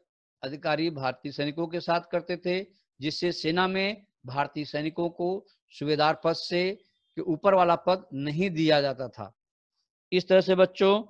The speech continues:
अंग्रेज सैनिकों की तुलना में भारतीय सैनिकों को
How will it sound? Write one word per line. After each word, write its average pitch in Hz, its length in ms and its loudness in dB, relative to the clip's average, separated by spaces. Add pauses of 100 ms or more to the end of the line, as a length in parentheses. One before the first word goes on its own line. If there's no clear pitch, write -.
(500)
अंग्रेज 151 340 4
सैनिकों 165 420 4
की - 180 -4
तुलना 165 380 4
में 180 320 2 (300)
भारतीय 131 400 4
सैनिकों 160 380 4
को 180 360 4